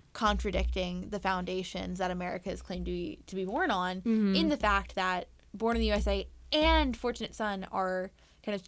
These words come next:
Speaker 1: discussing privilege and the working
Speaker 2: Mm-hmm.
Speaker 1: class ex-, exploitation.
Speaker 2: They're both very personal
Speaker 1: Mm-hmm.
Speaker 2: songs, I feel like, 'cause, uh, you definitely have the feeling that each songwriter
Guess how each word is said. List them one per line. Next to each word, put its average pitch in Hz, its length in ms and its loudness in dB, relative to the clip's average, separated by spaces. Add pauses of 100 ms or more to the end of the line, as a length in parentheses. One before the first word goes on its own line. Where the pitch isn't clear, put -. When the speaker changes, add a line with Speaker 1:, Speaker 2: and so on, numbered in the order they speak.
(100)
Speaker 1:
discussing 190 800 -4
privilege 185 600 -6
and 185 160 -6
the 185 60 -4
working 196 220 0
Speaker 2:
Mm-hmm. 185 80 -2
Speaker 1:
class 180 280 -6
ex-, - 180 -14
exploitation. - 840 -14 (120)
Speaker 2:
They're 254 220 6
both 254 360 2
very 196 720 2 (460)
personal - 540 -8
Speaker 1:
Mm-hmm. - 100 -16 (140)
Speaker 2:
songs, 202 300 -6
I 185 100 -4
feel 180 200 -6
like, 151 240 -10
'cause, 226 260 0 (220)
uh, - 40 4
you 240 260 2
definitely 277 560 4
have 180 420 -2
the 180 60 -10
feeling 175 520 -6 (260)
that 165 200 -4
each 220 220 -6
songwriter 165 720 -2